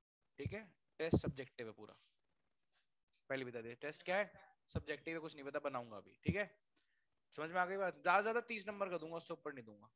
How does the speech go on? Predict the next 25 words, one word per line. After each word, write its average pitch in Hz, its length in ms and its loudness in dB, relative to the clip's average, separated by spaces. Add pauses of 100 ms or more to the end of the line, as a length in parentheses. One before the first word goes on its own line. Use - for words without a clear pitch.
(140)
ठीक 170 140 0
है। 254 120 6 (360)
तीस 156 200 -8
नंबर 131 220 -10
का - 240 -18
लिखना 139 260 -4
पड़ेगा 117 280 -4
but 113 140 -14
सब - 160 -14 (140)
कुछ। - 160 -16 (680)
तो 147 60 -8
बारह 147 360 10
से 190 220 0
एक 175 220 2
हमारा 165 260 6
क्या 180 160 4
है, 180 100 4
जल्दी 180 180 -2
बताओ? 180 280 -2 (1300)
Test 160 300 4
है। 208 140 2 (960)
और 139 180 -4
उसके 139 260 -12
बाद 156 300 -6
ये, 185 160 -20